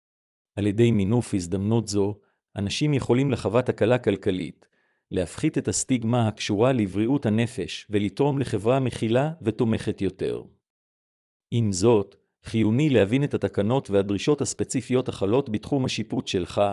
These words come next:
לשמור על תיעוד מתאים ולבקש ייעוץ מקצועי כדי להבטיח ציות ולמקסם את היתרונות של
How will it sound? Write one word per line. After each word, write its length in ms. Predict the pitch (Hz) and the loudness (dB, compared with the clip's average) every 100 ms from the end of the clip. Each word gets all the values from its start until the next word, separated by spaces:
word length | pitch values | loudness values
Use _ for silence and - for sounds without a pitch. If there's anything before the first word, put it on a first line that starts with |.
| 101 _ _ _ - | -4 _ _ _ -8
לשמור 420 | 98 123 135 139 | -4 0 2 2
על 100 | 160 | 2
תיעוד 400 | 156 147 147 120 | 0 0 0 2
מתאים 360 | 104 123 139 131 | 0 0 0 0
ולבקש 540 | 101 98 - 143 - | 0 0 2 2 0
ייעוץ 320 | 104 143 - | -2 -2 -2
מקצועי 640 | 110 - - 107 123 143 147 | -6 -6 -2 0 0 -2 -4
כדי 240 | 110 110 | -2 2
להבטיח 500 | 110 104 90 151 139 | 4 2 2 0 0
ציות 400 | - 107 123 170 | -4 -4 -2 -2
ולמקסם 580 | 131 107 104 - - 156 | 0 2 0 -2 -2 -2
את 100 | - | 0
היתרונות 500 | 101 95 104 110 147 | 0 0 -2 0 -2
של 180 | - | -2